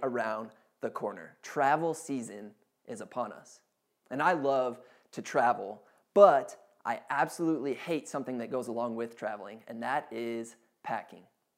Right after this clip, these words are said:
Anybody else with me? I think most people hate packing except for maybe a few sickos.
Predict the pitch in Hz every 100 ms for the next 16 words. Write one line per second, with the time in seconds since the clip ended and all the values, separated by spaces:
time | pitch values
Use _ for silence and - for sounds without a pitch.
0 | - 147 151 165 160 151 156 180 139 170
1 | 170 127 139 147 - 160 156 120 - 143
2 | - - 120 147 147 113 - 117 135 117
3 | 117 113 104 - 117 - 123 147 147 165